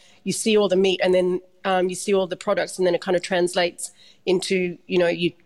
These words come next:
you can go and have, have a meal of everything you've just seen." Um,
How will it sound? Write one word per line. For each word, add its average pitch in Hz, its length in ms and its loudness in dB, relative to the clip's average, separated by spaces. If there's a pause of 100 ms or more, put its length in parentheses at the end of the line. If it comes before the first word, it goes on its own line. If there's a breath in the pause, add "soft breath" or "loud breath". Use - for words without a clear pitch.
(120)
you 175 200 -6
can 180 220 0
go 175 220 0
and 170 160 0
have, 170 320 -4
have 180 180 -4
a 175 60 4
meal 190 280 4
of 160 140 -2
everything 175 300 0
you've 160 100 -4
just 156 220 -2
seen." 160 360 0 (480 loud breath)
Um, 180 640 0